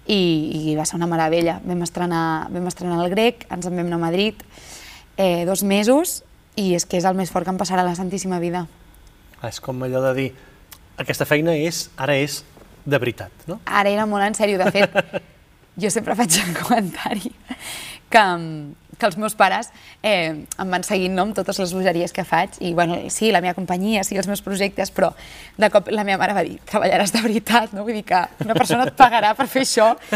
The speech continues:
Speaker 1: i la meva mare estava encantada,
Speaker 2: Deixaràs
Speaker 1: no?
Speaker 2: d'invertir i de perdre
Speaker 1: <laughs> Deixaràs
Speaker 2: diners, no?
Speaker 1: d'invertir.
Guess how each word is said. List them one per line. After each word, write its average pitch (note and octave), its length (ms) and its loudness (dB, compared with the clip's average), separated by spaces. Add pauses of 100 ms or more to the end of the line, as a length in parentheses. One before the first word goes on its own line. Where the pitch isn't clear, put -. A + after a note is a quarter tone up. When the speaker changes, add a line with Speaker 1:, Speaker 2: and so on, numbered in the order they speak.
(300)
Speaker 1:
i D4 80 6
la B3+ 160 8
meva B3 160 2
mare D4 80 8
estava A#3+ 240 2
encantada, B3 640 2
Speaker 2:
Deixaràs D#3 260 4
Speaker 1:
no? F#3 60 -2
Speaker 2:
d'invertir D#3+ 420 0
i - 60 4
de - 20 6
perdre C#3 240 4
Speaker 1:
<laughs> - 0 -
Deixaràs D3+ 320 6
Speaker 2:
diners, D4+ 240 2
no? - 160 2
Speaker 1:
d'invertir. G3 560 -8